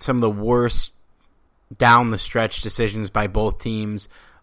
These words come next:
A lot of bad plays by the Warriors. The Raptors called a absurd timeout, uh, because they were gonna lose the timeouts with three minutes left and just did it on basically a finals ending run, it felt like. And then they called a timeout and then they lost. So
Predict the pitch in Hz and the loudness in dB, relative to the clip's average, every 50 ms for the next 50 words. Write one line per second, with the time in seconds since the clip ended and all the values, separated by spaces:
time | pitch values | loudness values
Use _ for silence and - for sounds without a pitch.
0 | _ _ - - 127 127 120 117 120 95 - 120 117 113 101 - 120 113 104 - | _ _ -16 -4 0 0 2 2 0 -2 -2 -2 -2 0 2 2 2 2 0 -4
1 | 120 104 107 104 107 110 107 104 107 107 - - 107 113 113 117 - 120 107 - | -6 -6 -4 -4 -4 -4 -4 -4 -4 -6 -6 -8 -4 -4 -4 -4 -4 -6 -12 -10
2 | - - 117 117 113 110 110 107 107 104 101 - _ _ _ - 120 98 - - | -6 -4 -2 -2 0 0 -2 -2 -2 -4 -6 -10 _ _ _ -10 -10 -8 -4 -4
3 | - - - - - - 214 226 233 233 233 202 - - - 156 143 123 113 120 | -4 -4 -4 -6 -4 -2 0 0 0 0 -2 -4 -4 -4 -2 -2 -4 -4 -6 -6
4 | 135 117 92 92 98 - - - _ _ _ _ _ _ _ - - 113 95 - | -6 -6 -8 -10 -12 -16 -18 -20 _ _ _ _ _ _ _ -12 -12 -8 2 2
5 | - - 135 110 117 127 127 120 123 120 113 113 113 123 139 151 147 - - - | 2 2 2 -2 -2 -4 -2 -2 -2 -4 -4 -4 -4 -4 -4 -4 -4 -6 -8 -4
6 | - 120 110 107 107 104 104 101 - - 107 - - 113 117 113 107 110 110 110 | -4 -4 -4 -4 -4 -4 -4 -6 -4 -4 -4 -4 -4 -6 -8 -8 -6 -6 -8 -8
7 | 98 - - 104 98 92 - - 104 98 98 95 - _ - 113 110 107 104 104 | -10 -10 -10 -8 -8 -10 -10 -12 -14 -12 -12 -12 -14 _ -10 -8 -6 -6 -6 -8
8 | - _ _ - 110 107 107 107 104 101 104 - _ _ _ _ _ _ _ _ | -10 _ _ -6 -4 -2 -2 -2 -4 -6 -10 -14 _ _ _ _ _ _ _ _
9 | _ _ _ - 208 233 - - - - 190 175 147 123 - - - 127 131 135 | _ _ _ 0 0 0 0 -4 -4 -2 0 -2 -2 -2 -4 -2 0 2 2 2
10 | 131 127 113 110 107 113 113 110 107 110 101 95 95 101 101 101 95 95 - - | 0 -4 -6 -8 -8 -10 -10 -8 -8 -8 -8 -8 -6 -4 -4 -4 -6 -8 -16 -16
11 | - 98 92 90 - - 95 92 90 - - _ - 104 104 101 101 95 - 98 | -18 -16 -16 -16 -12 -12 -10 -10 -10 -14 -16 _ -16 -14 -12 -10 -10 -8 -8 -10
12 | 95 90 - - 95 92 92 92 90 - - 95 90 85 87 90 87 90 90 90 | -10 -10 -12 -12 -12 -10 -10 -10 -12 -12 -14 -16 -18 -18 -16 -16 -16 -14 -14 -16
13 | 85 - - - - - 107 98 95 101 | -16 -16 -18 -18 -14 -10 -10 -10 -10 -10